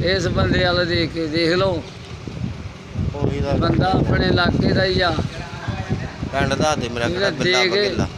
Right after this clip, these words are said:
Speaker 1: ਦੇ ਕੇ ਸੁਣਾਉਣੇ ਆ, ਮੰਗਦੇ ਆ।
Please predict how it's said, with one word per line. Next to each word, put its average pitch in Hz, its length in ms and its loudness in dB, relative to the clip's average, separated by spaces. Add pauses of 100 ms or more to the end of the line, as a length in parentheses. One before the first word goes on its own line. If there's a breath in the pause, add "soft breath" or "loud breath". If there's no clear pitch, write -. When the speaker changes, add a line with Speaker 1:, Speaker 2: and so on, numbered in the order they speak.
(340)
Speaker 1:
ਦੇ 202 360 2
ਕੇ 214 220 2
ਸੁਣਾਉਣੇ 190 580 0
ਆ, 226 220 -2
ਮੰਗਦੇ 196 580 0
ਆ। 240 220 -2